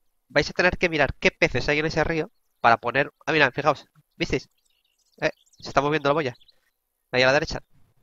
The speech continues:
Mira, mira, tic, tic. Intentar no moveros, que yo ya moví la caña y no sé si se habrá asustado el pez o algo. A veces, eh, no, no hay que tirar, ¿eh? Nada más que empiece, ah, ah, ah. Ahí, ahí, ahí.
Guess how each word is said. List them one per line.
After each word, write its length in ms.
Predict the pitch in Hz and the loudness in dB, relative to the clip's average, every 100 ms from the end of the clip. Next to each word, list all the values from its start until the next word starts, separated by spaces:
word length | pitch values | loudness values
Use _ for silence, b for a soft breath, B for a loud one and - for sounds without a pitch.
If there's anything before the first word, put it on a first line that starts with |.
| _ _ _ _ _ _ _ _ _ | _ _ _ _ _ _ _ _ _
Mira, 140 | 135 | -8
mira, 120 | 131 120 | -8 -8
tic, 200 | 147 - | -12 -14
tic. 140 | - _ _ _ _ _ _ _ _ _ _ _ _ _ _ _ _ _ _ _ _ _ _ _ _ _ _ 131 | -20 _ _ _ _ _ _ _ _ _ _ _ _ _ _ _ _ _ _ _ _ _ _ _ _ _ _ _
Intentar 280 | 123 131 135 | _ -2 0
no 100 | 151 | 0
moveros, 400 | 135 107 107 - | 0 -2 -4 -6
que 100 | 120 | -4
yo 60 | |
ya 120 | 117 131 | 0 0
moví 180 | 131 | 0
la 100 | 127 | -2
caña 220 | 123 147 120 | -2 -2 -2
y 40 | |
no 80 | 120 | -4
sé 80 | 131 | -6
si 140 | 139 | -6
se 100 | - | -4
habrá 140 | 123 | -4
asustado 300 | 123 - 131 | -6 -6 -4
el 60 | 117 | -4
pez 180 | - - | -6 -10
o 40 | |
algo. 240 | 131 - - _ _ _ _ _ _ _ _ _ _ _ _ _ _ _ _ _ _ _ _ _ _ _ _ _ _ | -10 -10 -20 _ _ _ _ _ _ _ _ _ _ _ _ _ _ _ _ _ _ _ _ _ _ _ _ _ _
A 100 | 131 | 2
veces, 240 | 143 202 | 4 4
eh, 360 | 202 139 127 123 127 | 4 6 4 2 0
no, 120 | 139 | 0
no 60 | 156 | 2
hay 60 | 165 | 2
que 100 | 196 | 2
tirar, 240 | 196 104 | 2 2
¿eh? 120 | 185 | 0
Nada 160 | 165 139 | 0 0
más 140 | 139 - | 0 0
que 80 | |
empiece, 340 | 139 139 139 131 | -4 -4 -4 -4
ah, 120 | - 127 | -4 -8
ah, 100 | - - | -10 -14
ah. 100 | - - _ _ - - _ _ _ _ _ _ _ _ _ _ _ _ _ _ _ _ _ _ _ _ _ _ _ _ _ _ | -12 -14 _ _ -20 -20 _ _ _ _ _ _ _ _ _ _ _ _ _ _ _ _ _ _ _ _ _ _ _ _ _ _
Ahí, 160 | - 131 | 2 4
ahí, 100 | 127 | 6
ahí. 200 | 139 131 | 6 4